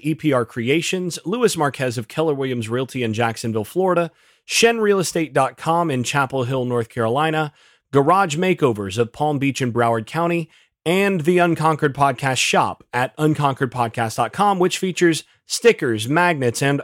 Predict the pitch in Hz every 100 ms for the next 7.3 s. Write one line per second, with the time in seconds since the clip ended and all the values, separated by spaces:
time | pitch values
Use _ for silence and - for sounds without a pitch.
0 | - 131 131 - 120 117 110 107 117 95
1 | 69 _ _ _ - 127 123 143 135 143
2 | 139 135 - 135 165 147 123 131 120 110
3 | 160 - 160 151 143 131 139 160 - 127
4 | 160 147 139 139 135 139 127 127 117 170
5 | 156 175 160 - 156 143 180 165 - 135
6 | 127 127 120 - 151 143 131 - 190 190
7 | 202 -